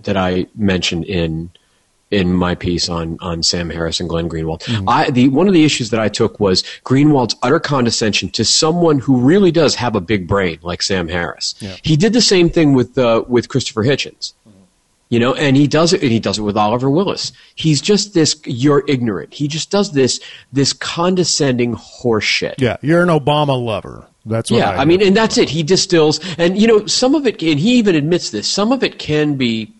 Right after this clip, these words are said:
Speaker 1: be blamed on the character, uh, limits of Twitter. But guess what?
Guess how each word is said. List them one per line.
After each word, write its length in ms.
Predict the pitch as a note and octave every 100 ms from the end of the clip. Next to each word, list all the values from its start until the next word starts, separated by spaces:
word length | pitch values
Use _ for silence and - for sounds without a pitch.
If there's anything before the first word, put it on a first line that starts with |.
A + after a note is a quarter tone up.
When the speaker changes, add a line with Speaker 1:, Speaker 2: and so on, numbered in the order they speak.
| _ _ _ _ _
Speaker 1:
be 140 | A#2+ C3+
blamed 520 | A2+ B2+ B2+ B2 A2+ -
on 520 | B2 A2+ G#2 G2+ G#2 - _
the 160 | A2+ A#2+
character, 1000 | - - E3+ E3 D#3+ - B2+ A2+ A2 G#2+ _ _ _ -
uh, 260 | A#2 G#2+ A#2+
limits 560 | D3+ C3+ C3 A#2+ - -
of 320 | B2 A#2 G#2+ -
Twitter. 400 | - B2+ D#2+ - - -
But 100 | C#3+
guess 280 | A3 A#3 -
what? 340 | C3+ - -